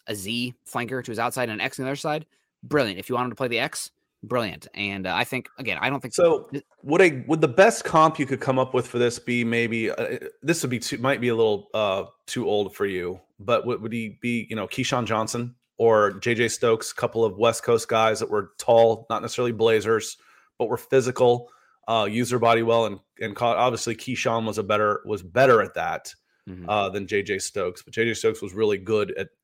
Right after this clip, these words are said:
Speaker 2: for a while. Uh, Keyshawn was, you know, Hall of Fame type guy.
Speaker 1: <sighs>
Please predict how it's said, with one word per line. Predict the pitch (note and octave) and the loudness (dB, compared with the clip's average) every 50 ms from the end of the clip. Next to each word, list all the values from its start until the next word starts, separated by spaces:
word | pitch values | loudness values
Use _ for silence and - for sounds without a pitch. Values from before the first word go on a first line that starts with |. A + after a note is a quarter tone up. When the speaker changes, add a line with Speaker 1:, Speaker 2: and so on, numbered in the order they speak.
| - G2+ F#2+ | -20 -20 -10
Speaker 2:
for | - - G#2 F#2 | -4 -2 0 0
a | F2+ | 2
while. | G2 A#2 C3 C3 A2+ G2 F2 F2 E2+ - _ _ _ _ - | 4 4 6 6 4 4 0 -4 -6 -12 _ _ _ _ -8
Uh, | - G2+ G2+ | -6 -6 -6
Keyshawn | - - - A2+ - - A2 G#2+ G#2 | -6 -6 -6 -6 -4 -2 -2 -2 -2
was, | G#2 G2 - - - | -4 -6 -8 -10 -12
you | G#2 G2 | -12 -12
know, | F#2+ - - | -12 -14 -12
Hall | - - G#2+ G#2 F2+ | -6 -2 -2 -2 -2
of | - - | -2 -2
Fame | B2 C3 A2+ | -2 -2 -2
type | F#2 - - E2 D#2 - | -4 -6 -8 -8 -8 -8
guy. | - B1+ B1+ - - _ _ _ _ _ _ _ _ _ _ _ _ _ _ _ _ _ _ | -10 -10 -10 -12 -16 _ _ _ _ _ _ _ _ _ _ _ _ _ _ _ _ _ _
Speaker 1:
<sighs> | _ | _